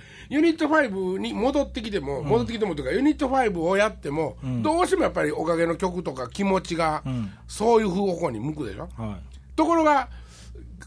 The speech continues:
Speaker 1: 今度はみんなの声、話し声も聞こえるし、
Speaker 2: ほうほうほう。
Speaker 1: サウンド的にね、うど-、
Speaker 2: はい。
Speaker 1: 薄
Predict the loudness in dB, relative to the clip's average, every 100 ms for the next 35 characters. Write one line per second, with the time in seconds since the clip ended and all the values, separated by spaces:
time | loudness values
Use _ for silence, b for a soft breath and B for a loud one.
0 | -20 -14 -2 2 4 4 2 0 -6 -2
1 | 2 4 2 0 -2 -4 -4 0 0 2
2 | 0 0 -2 -10 -6 -6 -6 -8 -8 -6
3 | -4 -4 -6 0 2 2 2 -2 -4 -4
4 | -2 -2 -2 -4 -4 -6 -6